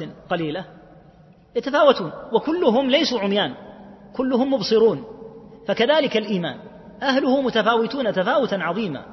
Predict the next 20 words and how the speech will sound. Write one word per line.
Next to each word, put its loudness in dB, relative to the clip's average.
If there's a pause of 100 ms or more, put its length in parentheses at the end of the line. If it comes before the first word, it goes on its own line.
(320)
ولهذا 2
قال 2
ابن 2
أبي -2
مليكة -2
كما -2
في -4
البخاري: -2 (260)
"أدركت -2
ثلاثين 0
من -4
أصحاب -2
النبي -2
صلى -4
الله 0
عليه 0
وسلم -4
كلهم -2
يخاف -2
النفاق -2